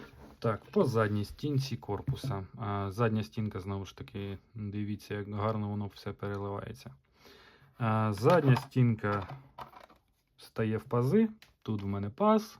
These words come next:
е, по контуру. Воно дуже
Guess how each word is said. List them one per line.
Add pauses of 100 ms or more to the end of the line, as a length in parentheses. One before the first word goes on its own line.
(220)
е,
по
контуру. (2000)
Воно (440)
дуже